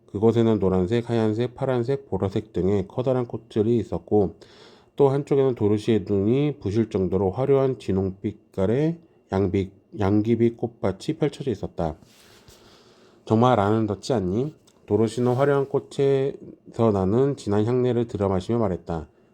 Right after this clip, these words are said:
허수아비가 대답했다. "정말 그런 것 같아. 만약 내게 뇌가 있-,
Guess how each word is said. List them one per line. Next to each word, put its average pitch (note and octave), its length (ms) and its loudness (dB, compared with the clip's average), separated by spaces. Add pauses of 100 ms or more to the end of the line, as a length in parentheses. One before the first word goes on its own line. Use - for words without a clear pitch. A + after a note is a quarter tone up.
(120)
허수아비가 B2+ 420 0
대답했다. F#2 640 -4 (240)
"정말 A2 300 0
그런 G#2 180 0
것 F#2+ 100 -2
같아. F2+ 440 -4 (380)
만약 G#2+ 340 2
내게 F#2+ 340 0
뇌가 G2 260 0
있-, F#2+ 220 -2